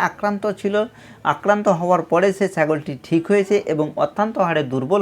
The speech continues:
হয়ে পড়েছে, সে সকল ছাগলের ক্ষেত্রে আপনারা যদি এই নিউরোকাইন প্লাস ভেট সিরাপটি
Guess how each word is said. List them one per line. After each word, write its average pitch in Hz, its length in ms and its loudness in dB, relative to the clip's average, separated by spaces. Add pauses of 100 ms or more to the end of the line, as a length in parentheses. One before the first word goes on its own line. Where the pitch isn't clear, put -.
হয়ে 143 220 2
পড়েছে, 127 280 -2 (100)
সে 147 100 -4 (100)
সকল 240 200 -2 (120)
ছাগলের 165 420 0
ক্ষেত্রে 214 260 -4 (160)
আপনারা 233 320 -6
যদি 165 180 -2 (120)
এই 135 60 -2 (100)
নিউরোকাইন 226 420 -2 (100)
প্লাস 143 180 4 (140)
ভেট 131 160 2 (420)
সিরাপটি 214 360 2